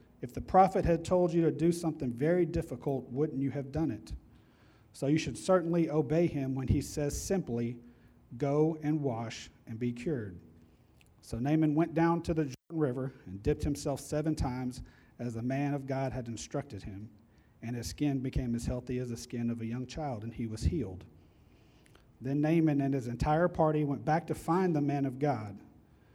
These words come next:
They stood before him and Naaman and said, "Now I know there is no God in all the world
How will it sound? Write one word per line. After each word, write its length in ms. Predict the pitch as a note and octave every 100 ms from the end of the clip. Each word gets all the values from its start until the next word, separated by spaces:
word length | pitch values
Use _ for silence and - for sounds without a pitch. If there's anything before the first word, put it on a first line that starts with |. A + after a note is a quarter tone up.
| - - -
They 80 |
stood 340 | A#2+ - E3 E3
before 460 | E3+ E3+ F3 E3+
him 220 | C#3 D#3 D#3+
and 100 | D3+
Naaman 340 | D3+ D#3 D#3+
and 140 | D#3
said, 360 | - B2+ A#2 A#2+
"Now 400 | A#2+ A#2 D3 D3+
I 200 | C#3+ D#3
know 560 | D#3 D#3+ D#3+ B2+ B2 B2 - - - _ -
there 180 | C#3 C#3
is 240 | C3+ A#2
no 220 | B2+ D#3
God 400 | D#3+ C#3+ C#3+ C#3+
in 100 | B2
all 240 | A#2+ C3+ C#3+
the 80 | C#3+
world 540 | C3 C3+ A#2+ A#2 -